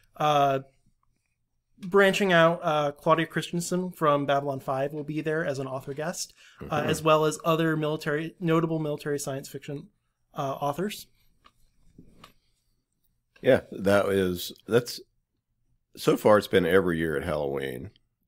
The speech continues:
Speaker 2: in the Raleigh-Durham area, I think so. And there's an, a sister convention that they have, right?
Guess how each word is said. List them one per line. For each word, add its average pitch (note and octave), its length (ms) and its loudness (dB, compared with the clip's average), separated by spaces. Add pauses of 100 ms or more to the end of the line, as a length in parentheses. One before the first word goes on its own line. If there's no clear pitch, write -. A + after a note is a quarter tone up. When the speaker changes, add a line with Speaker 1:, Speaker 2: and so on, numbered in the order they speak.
Speaker 2:
in D2 160 -6
the D2 60 -6
Raleigh-Durham C#2 720 -6
area, G1+ 380 -8 (500)
I - 140 -18
think - 320 -14
so. - 240 -14 (580)
And F#2 220 2
there's F2+ 240 2
an, F2+ 300 -2
a F#2+ 100 -2
sister C3 420 0
convention D2 640 -8
that D2 200 -8
they C#2 180 -8
have, C#2 280 -6
right? C#2+ 280 -6